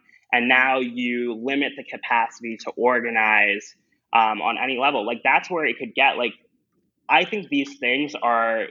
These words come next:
like, the first step to, you know, allowing censorship on social media. And look at how that worked on mainstream media, right? Everything that's on the news is, you know, filtered by C N N, uh, who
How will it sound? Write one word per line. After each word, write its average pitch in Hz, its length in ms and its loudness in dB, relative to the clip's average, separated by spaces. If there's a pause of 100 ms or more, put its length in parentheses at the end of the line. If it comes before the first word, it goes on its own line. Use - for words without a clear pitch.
(140)
like, 127 200 -4
the 120 160 -10
first 117 300 -4
step 113 320 2 (420)
to, 110 580 0
you 117 140 -2
know, 107 300 2 (840)
allowing 135 580 4
censorship 131 600 -8
on 117 140 -10
social 117 340 -6
media. 147 420 2
And 151 200 0
look 190 180 2
at - 160 2
how 147 280 2
that 123 240 0
worked 120 420 -8
on 117 260 -2
mainstream 113 500 -10
media, 92 260 -14 (120)
right? 135 300 4 (420)
Everything 202 400 0
that's 151 300 2
on 131 220 2
the 139 60 0
news 123 560 -2 (120)
is, 117 520 0
you 123 100 -4
know, 120 140 0 (140)
filtered 139 520 0
by 117 400 4
C 135 260 -4
N 131 160 0
N, 117 500 2
uh, 113 520 -2 (100)
who 113 340 -4